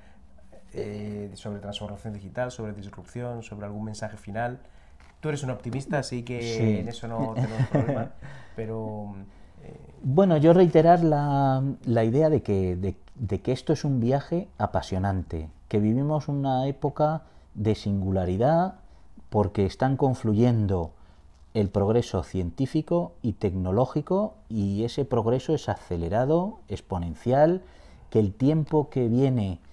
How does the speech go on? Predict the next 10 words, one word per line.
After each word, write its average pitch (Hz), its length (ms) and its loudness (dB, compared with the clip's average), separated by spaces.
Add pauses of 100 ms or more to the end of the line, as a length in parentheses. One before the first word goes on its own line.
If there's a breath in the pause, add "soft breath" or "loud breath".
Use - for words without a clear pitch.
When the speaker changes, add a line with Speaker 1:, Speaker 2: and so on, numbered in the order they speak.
(400 soft breath)
Speaker 2:
mm, 98 720 -4
no 135 120 -2
me 123 120 0
lo 98 220 0
quisiera 120 400 -2
perder 101 420 2
por 90 320 -4
nada 107 500 2
del 104 160 2
mundo, 160 540 2